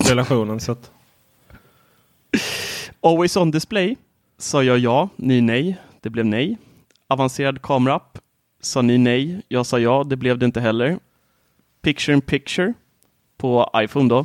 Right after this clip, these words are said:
Speaker 2: Eh, nej, nej, nej, och det blev nej. Ändra standardappar, sa vi nej allihopa, det fick vi inte heller. Complications på låsskärmen på iPhone, alltså så här snabbgenvägar, kunna byta ut ficklampan ner i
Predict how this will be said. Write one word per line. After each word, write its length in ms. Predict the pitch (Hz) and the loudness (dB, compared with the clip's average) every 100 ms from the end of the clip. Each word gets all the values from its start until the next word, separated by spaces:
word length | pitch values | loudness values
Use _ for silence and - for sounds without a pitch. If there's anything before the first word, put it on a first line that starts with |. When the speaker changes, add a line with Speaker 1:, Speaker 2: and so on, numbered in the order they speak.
| - _ - - - - - _ _ 107 | -4 _ -20 -20 -20 -20 -20 _ _ -4
Speaker 2:
Eh, 640 | 104 104 104 101 101 101 - _ _ _ _ | -2 0 0 0 -2 -2 -6 _ _ _ _
nej, 340 | 156 190 175 - | 2 4 2 0
nej, 320 | 135 127 120 - | 2 2 0 -2
nej, 340 | 127 110 92 - _ _ | -2 0 -2 -6 _ _
och 120 | 117 | -6
det 100 | 92 | -4
blev 220 | 78 76 - _ | -8 -12 -14 _
nej. 420 | 110 110 73 - - _ _ _ _ | -4 -4 -4 -8 -20 _ _ _ _
Ändra 260 | - 143 143 | 2 2 2
standardappar, 760 | - 156 131 127 131 - 165 214 - | 0 0 2 0 -2 -2 -4 -4 -12
sa 180 | - 131 | -8 -4
vi 100 | 123 | 2
nej 260 | 120 120 117 | 2 4 2
allihopa, 500 | 117 110 - 135 165 - - | 2 0 -2 -4 -4 -12 -12
det 100 | 110 | -10
fick 280 | 101 - | -10 -6
vi 40 | 101 | -4
inte 160 | 107 | -2
heller. 300 | 104 104 123 151 _ _ - - - _ | -4 -4 -6 -8 _ _ -20 -20 -20 _
Complications 880 | - 147 139 - - 170 170 - 135 - | -2 -2 0 -4 -2 -2 0 0 0 0
på 100 | 143 | -2
låsskärmen 760 | 127 113 - 160 165 160 139 | 0 -2 -2 0 2 4 2
på 260 | 131 92 107 | 0 -2 -2
iPhone, 260 | - 98 | -2 -4
alltså 160 | 95 104 | -2 -4
så 100 | - | -4
här 20 | - | -4
snabbgenvägar, 760 | - 123 104 104 107 117 104 | 0 0 2 0 2 2 0
kunna 220 | - 101 | 0 0
byta 240 | 98 95 104 | 0 -2 -2
ut 140 | - | -2
ficklampan 720 | - - - 101 90 92 92 | -8 -8 -4 -4 -2 -2 0
ner 300 | 90 64 | -2 0
i 40 | 95 | 0